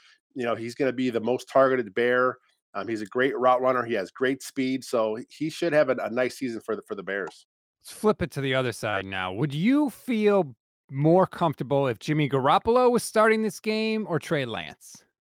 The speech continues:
Speaker 1: That's a good question. I th-, I think Lance provides some, some,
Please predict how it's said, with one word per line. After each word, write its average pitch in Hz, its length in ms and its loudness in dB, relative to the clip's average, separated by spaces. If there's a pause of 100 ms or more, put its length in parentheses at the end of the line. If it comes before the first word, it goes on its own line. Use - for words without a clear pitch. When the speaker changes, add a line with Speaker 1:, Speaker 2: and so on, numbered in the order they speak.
(420)
Speaker 1:
That's - 160 -14
a 135 40 -12
good 110 180 -4
question. 123 360 2
I 92 80 -4
th-, 123 160 -8
I - 40 -20
think 156 220 -2
Lance 127 380 2
provides 123 500 2
some, 104 340 -6
some, 90 420 -12